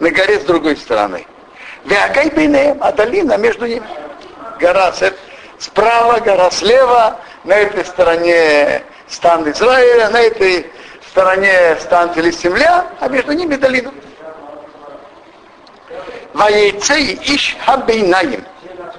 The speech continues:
Вышел человек бейнаим. Что такое бейнаим? Между.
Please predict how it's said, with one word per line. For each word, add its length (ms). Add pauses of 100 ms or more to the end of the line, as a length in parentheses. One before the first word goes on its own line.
(1600)
Вышел 340
человек 640 (140)
бейнаим. 460
Что 120
такое 160
бейнаим? 440
Между. 320